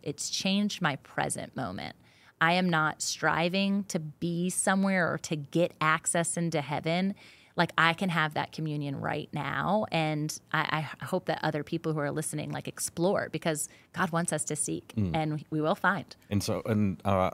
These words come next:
Speaker 2: how, how did, how did you take that,
Speaker 1: Mm.
Speaker 2: uh, and, you know, like, the past of what you were doing, uh, and how you were building businesses then,
Speaker 1: Yeah.
Speaker 2: to then going through this transformative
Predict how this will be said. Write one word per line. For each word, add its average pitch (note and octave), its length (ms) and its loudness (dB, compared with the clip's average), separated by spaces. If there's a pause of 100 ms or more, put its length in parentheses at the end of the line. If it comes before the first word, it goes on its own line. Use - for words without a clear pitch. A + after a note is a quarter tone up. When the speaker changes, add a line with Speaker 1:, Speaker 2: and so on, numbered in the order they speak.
(140)
Speaker 2:
how, G2+ 120 4 (180)
how G#2+ 80 2
did, A#2 160 -2 (480)
how - 180 -2
did G#2 140 -2 (580)
you G2 60 4 (120)
take F#2+ 180 2
that, F#2 320 6 (840)
Speaker 1:
Mm. F#3+ 220 2 (140)
Speaker 2:
uh, E2 360 4 (100)
and, F2 520 4 (200)
you F2+ 60 -4
know, E2 100 2
like, D2 160 -8
the - 140 -10
past E2+ 260 4
of F2 140 -4
what F#2 100 2 (100)
you F2 120 2
were F#2 280 4 (160)
doing, F2 540 2 (280)
uh, E2+ 640 0 (240)
and D#2+ 160 -8
how F#2+ 140 6
you E2+ 100 2
were F2 120 2
building F2 300 4
businesses E2+ 440 0
then, E2+ 280 2 (160)
Speaker 1:
Yeah. D#3+ 200 2 (520)
Speaker 2:
to - 80 -6
then F2 200 6
going F2 540 6 (200)
through F#2 260 2
this - 340 -2 (300)
transformative F2 1000 2